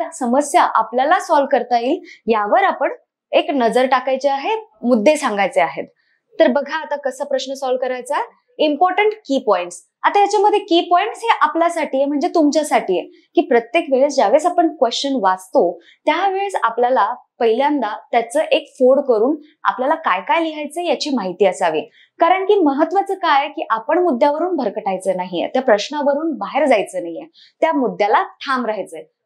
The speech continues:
त्यासाठी आपल्याला मुद्दे पाहित-, माहित पाहिजे की कोणत्या कोणत्या मुद्द्यावर आपल्याला किती किती points लिहायचे आहेत.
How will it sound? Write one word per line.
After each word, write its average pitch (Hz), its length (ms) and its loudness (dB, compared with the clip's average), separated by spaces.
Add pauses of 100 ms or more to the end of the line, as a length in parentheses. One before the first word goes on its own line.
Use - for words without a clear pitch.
त्यासाठी 381 400 0
आपल्याला 320 400 2
मुद्दे 277 380 0
पाहित-, 302 440 2
माहित 254 280 2
पाहिजे 233 280 0
की 320 280 -8
कोणत्या 240 280 -2
कोणत्या 269 280 0
मुद्द्यावर 220 420 2
आपल्याला 220 400 2
किती 214 260 -4
किती 220 200 -2
points 269 440 0 (180)
लिहायचे 208 360 0
आहेत. - 180 -8